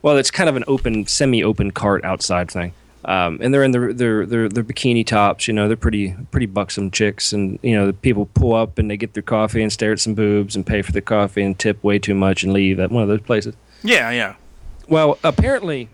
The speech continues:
Speaker 1: uh, a-, as great as this is, and it's been, it's been on T V, you know, because it's so controversial and it's a novel thing. Uh, the one thing they, they don't understand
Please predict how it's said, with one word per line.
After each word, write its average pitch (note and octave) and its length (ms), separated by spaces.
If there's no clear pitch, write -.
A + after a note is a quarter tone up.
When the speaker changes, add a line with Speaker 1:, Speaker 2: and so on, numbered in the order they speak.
Speaker 1:
uh, B2 260
a-, C#3+ 220
as C3+ 180
great D#3+ 380
as D#3 100
this D3+ 200
is, D3 240
and A#2+ 80
it's G#2+ 120
been, C#3 300
it's C#3 160
been G3 160
on A#2 160
T B2 240
V, D3+ 680
you C3 140
know, A2 220
because A#2 340
it's - 200
so A#2 240
controversial G#2+ 840
and G2+ 100
it's E2+ 120
a G2+ 40
novel G2+ 420
thing. G#2+ 360
Uh, B2+ 180
the C3 100
one F#3 160
thing F3+ 220
they, B2+ 140
they C3 140
don't C3+ 180
understand A2 640